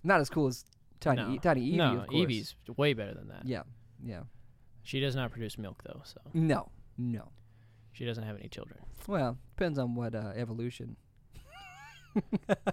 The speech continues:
Speaker 2: Excuse me, are you insinuating that there's gonna be a Milky on?
Speaker 1: <laughs> Well, you can't milk a Vaporeon? No, let's, let's continue. <laughs> I also agree, obviously.
Speaker 2: Yeah.
Speaker 1: All right.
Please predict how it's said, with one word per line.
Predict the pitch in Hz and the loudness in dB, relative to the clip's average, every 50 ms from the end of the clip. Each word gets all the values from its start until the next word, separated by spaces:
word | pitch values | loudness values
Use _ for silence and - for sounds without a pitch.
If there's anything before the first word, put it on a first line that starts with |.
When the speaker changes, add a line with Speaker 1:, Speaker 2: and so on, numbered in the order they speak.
| - - 147 - - - 135 - - - 175 - - - - - - - - - - - | -2 -4 -6 -6 -6 -8 -12 -8 -8 -8 -8 -8 -10 -14 -20 -20 -20 -20 -20 -20 -20 -18
Speaker 2:
Excuse | - - - - 113 - - | -16 -12 -10 -10 -10 -10 -10
me, | - - - 107 | -12 -14 -12 -8
are | 113 | -6
you | 117 123 131 131 143 - - - - | -4 -2 -2 -2 -4 -6 -8 -6 -4
insinuating | 139 131 - - 147 135 127 127 123 123 135 | -4 -2 0 0 0 0 2 0 0 0 0
that | 131 120 113 | -2 -2 -4
there's | 127 123 | -4 -4
gonna | 120 139 127 | -4 -4 -4
be | 117 123 117 | -2 -2 -2
a | 107 | -2
Milky | 107 120 120 110 - 139 131 131 | 0 -2 -2 -2 0 0 0 2
on? | 131 135 139 127 - | 2 2 2 4 6
Speaker 1:
<laughs> | - 135 - - - 254 190 - - - - 262 - - - 339 - - - - - - - - - - - | 8 10 10 10 10 10 8 8 6 6 6 6 4 2 0 0 0 0 0 -6 -20 -20 -20 -20 -16 -2 2
Well, | 175 156 | 4 6
you | 143 147 147 | 6 6 6
can't | - - 170 151 | 8 8 8 8
milk | 151 160 170 - | 6 4 4 4
a | 156 | 4
Vaporeon? | 147 156 160 - 156 156 160 185 190 202 214 214 226 180 - | 4 2 4 4 4 2 4 2 2 0 0 -2 -4 -6 -4
No, | 127 127 127 120 120 | -4 -2 -2 -2 -2
let's, | 117 131 - - - | -2 -4 -4 -2 -2
let's | 147 135 | -2 -2
continue. | - - 123 120 - 127 127 160 - - - | -2 -2 -2 -2 0 2 2 2 2 2 0
<laughs> | - 156 - 175 180 254 - - 262 - - 247 214 - - - - - - - - - 165 - - - - - - - - - - - | 4 6 8 10 10 10 8 8 6 6 6 4 4 4 2 -2 0 -2 -4 -6 -4 -8 -12 -12 -12 -14 -18 -18 -16 -16 -16 -12 2 4
I | - 190 208 | 6 10 10
also | 196 196 185 - - 170 | 12 12 10 10 8 4
agree, | 143 123 120 120 120 143 - - - | 4 4 2 -2 -6 -8 -10 -10 -2
obviously. | 131 127 127 127 135 - - 123 - - - - - 139 - | 0 0 0 0 -2 -6 -8 -10 -10 -10 -12 -14 -16 -14 -12
Speaker 2:
Yeah. | - - - - - - - - - - - - | -12 -14 -14 -14 -12 -10 -10 -10 -10 -8 0 2
Speaker 1:
All | 135 135 | 4 4
right. | 123 113 - | 4 4 0